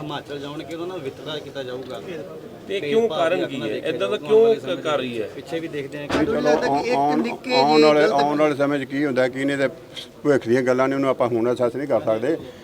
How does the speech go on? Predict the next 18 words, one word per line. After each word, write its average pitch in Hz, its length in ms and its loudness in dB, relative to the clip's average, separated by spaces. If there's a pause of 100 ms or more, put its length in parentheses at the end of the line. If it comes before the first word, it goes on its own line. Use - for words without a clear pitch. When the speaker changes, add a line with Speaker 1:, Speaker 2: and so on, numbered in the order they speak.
(200)
Speaker 3:
ਪਰ 139 300 6
ਇਹਦਾ 151 320 6
ਜਿਹੜਾ 139 240 6
ਰਵੱਈਆ 117 540 6
ਆ, 139 100 8
ਉਹ 127 520 4
ਸਿੱਖ 123 220 0
ਭਾਈਚਾਰੇ 117 460 2
ਤੌਰ 131 160 2
'ਤੇ, 143 260 0 (160)
ਵਿਸ਼ੇਸ਼ 120 420 2
ਕਰਕੇ 127 260 4
ਪੰਜਾਬ, 117 640 6
ਪੰਜਾਬ 117 360 2
ਤੋਂ 123 100 -2
ਅਗਾਂਹ 120 140 0
ਸਿੱਖ 117 220 0
ਭਾਈਚਾਰਾ, 127 520 4